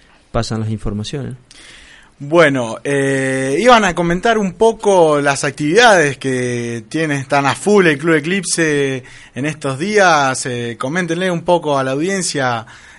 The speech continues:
Speaker 2: eh, de qué se tratan estas actividades para cerrar el año dos mil diecisiete.
Speaker 1: Bueno, mirá, eh, nosotros casi siempre hacemos,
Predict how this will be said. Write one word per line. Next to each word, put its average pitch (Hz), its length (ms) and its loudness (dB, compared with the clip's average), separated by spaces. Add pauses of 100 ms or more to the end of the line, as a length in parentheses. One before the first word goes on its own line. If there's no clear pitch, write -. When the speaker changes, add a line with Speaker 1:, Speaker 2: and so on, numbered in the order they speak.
Speaker 2:
eh, 113 300 -4
de 117 140 -6
qué 147 80 -6
se 147 140 -2
tratan 147 400 0
estas 143 260 -4
actividades 127 500 -2
para 113 280 -6
cerrar 135 340 -2
el 135 120 0
año 143 260 0
dos 120 160 -6
mil 131 180 -4
diecisiete. 120 640 -6 (1160)
Speaker 1:
Bueno, 160 400 0 (300)
mirá, 139 400 -2
eh, 131 440 -2
nosotros 160 720 -4
casi 131 260 -6
siempre 147 680 2
hacemos, 135 720 -2